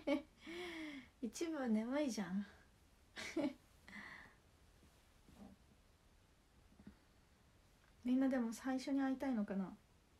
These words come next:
そんな変わんないけどね。<laughs> うん。眠い、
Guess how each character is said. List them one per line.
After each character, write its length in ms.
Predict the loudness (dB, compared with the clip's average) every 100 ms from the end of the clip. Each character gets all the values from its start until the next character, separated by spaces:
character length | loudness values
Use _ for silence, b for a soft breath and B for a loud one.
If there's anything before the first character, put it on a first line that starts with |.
| -20 -20 -20 -20 -20 -20 -20 -20 -20 -20 -20 -20 -20 -20 -20 -20 -20 -20 -20 -20 -20 -20 -20 -20 -20 -20 -20 -20 -20 b b b -20 -20 -20 -20 -10
そ 60 | -4
ん 160 | -2
な 80 | -2 -4
変 120 | -4 -2
わ 40 |
ん 80 | -2
な 80 | -2
い 40 |
け 100 | -2
ど 80 | -2
ね。 200 | 0 -2 -6 -10 -6 0
<laughs> 460 | 2 2 0 -2 -4 -20 -20 -20 -20 -20 -20 -20 -20 -20 -20 -20 -20 -20 -20 -20 -20 B B B B B B B B -20 -20 -20 -12 -2
う 20 |
ん。 360 | 2 2 0 -6 -18 -20 -20 -20 -20 -20 -20 -6
眠 360 | -2 0 2 2
い、 180 | 2